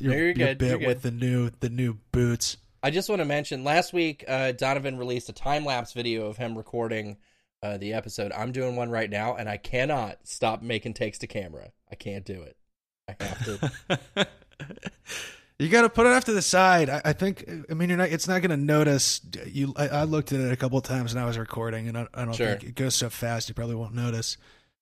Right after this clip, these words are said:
Speaker 1: I just put it off to the side and, and, uh, Pretend the camera's not there. That's horrible advice. That just makes me look at cameras.
Speaker 2: I'm just excited
Speaker 1: You'll
Speaker 2: to
Speaker 1: be
Speaker 2: have
Speaker 1: good.
Speaker 2: everyone see my,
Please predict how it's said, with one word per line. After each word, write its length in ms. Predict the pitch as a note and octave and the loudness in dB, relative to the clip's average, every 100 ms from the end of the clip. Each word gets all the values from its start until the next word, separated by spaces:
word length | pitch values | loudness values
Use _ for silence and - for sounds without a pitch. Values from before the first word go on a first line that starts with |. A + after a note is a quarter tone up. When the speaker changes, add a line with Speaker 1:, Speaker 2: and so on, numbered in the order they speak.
| _ | _
Speaker 1:
I 120 | D#3+ F3 | 2 4
just 220 | F#3 - | 2 4
put 120 | G3+ | 8
it 60 | G3 | 8
off 160 | F#3 | 8
to 80 | D#3 | 4
the 100 | C#3+ | 2
side 400 | - C#3 C#3 B2 | 4 4 2 2
and, 220 | A#2 G#2+ | -2 -6
and, 220 | A#2+ A#2 - - _ | -6 -6 -10 -20 _
uh, 280 | - - - - _ - - | -20 -16 -16 -18 _ -8 -8
Pretend 400 | - E3 E3 C#3+ | 0 2 2 0
the 60 | |
camera's 580 | - B2+ C3+ D3 D3 A#2+ | 0 -2 0 2 2 2
not 260 | C#3+ C#3+ - | 2 0 0
there. 300 | C#3 C#3 C#3 | 2 4 2
That's 200 | C#3+ C#3 | 0 -4
horrible 440 | - B2 A2+ G#2+ G#2 | -4 -2 -4 -4 -8
advice. 420 | G#2 A2+ A#2 A2 | -4 -2 -2 -2
That 140 | C3 | -4
just 220 | B2+ A#2 A#2 | -4 -4 -4
makes 260 | A2+ - | -6 -6
me 60 | A#2 | -6
look 260 | A2+ A2 | -6 -6
at 140 | G#2 - | -10 -10
cameras. 500 | A#2 A#2 A#2+ A#2 - _ _ _ _ _ _ _ _ _ _ _ _ _ _ _ _ _ _ _ _ C#3 | -8 -6 -6 -6 -8 _ _ _ _ _ _ _ _ _ _ _ _ _ _ _ _ _ _ _ _ -4
Speaker 2:
I'm 80 | |
just 140 | G3+ F3 | -4 -4
excited 280 | C3 C#3 E3+ | 0 6 8
Speaker 1:
You'll 100 | F#3 | 10
Speaker 2:
to 40 | |
Speaker 1:
be 60 | A#2+ | 6
Speaker 2:
have 100 | A#2+ | 6
Speaker 1:
good. 80 | |
Speaker 2:
everyone 240 | D3 C#3 A2 | 6 6 4
see 220 | - A#2+ | 2 2
my, 240 | A2+ G#2 | 2 0